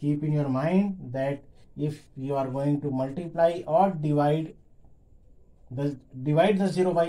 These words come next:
another number or multiply with zero to any number, you are going to get zero always। ओके, किसी number से आप ज़ीरो को divide करते हैं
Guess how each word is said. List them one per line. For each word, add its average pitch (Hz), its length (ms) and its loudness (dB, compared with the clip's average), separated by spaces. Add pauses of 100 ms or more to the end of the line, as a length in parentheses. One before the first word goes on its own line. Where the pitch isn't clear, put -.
another 147 320 0
number 143 360 -2 (280)
or 139 140 -4
multiply 180 560 2 (720)
with 190 280 2
zero 165 340 2
to 185 180 -6
any 151 200 4
number, 143 340 2 (500)
you 156 220 2
are 165 200 4
going 147 420 0
to 156 120 -4 (120)
get 170 360 0 (120)
zero 143 340 -2 (160)
always। 123 640 -2 (280)
ओके, 202 300 -4 (920)
किसी 147 200 -2
number 151 320 4
से 180 180 -6
आप 160 180 2
ज़ीरो 151 220 0
को 160 120 -2
divide 156 380 2
करते 180 280 -2
हैं 160 220 -2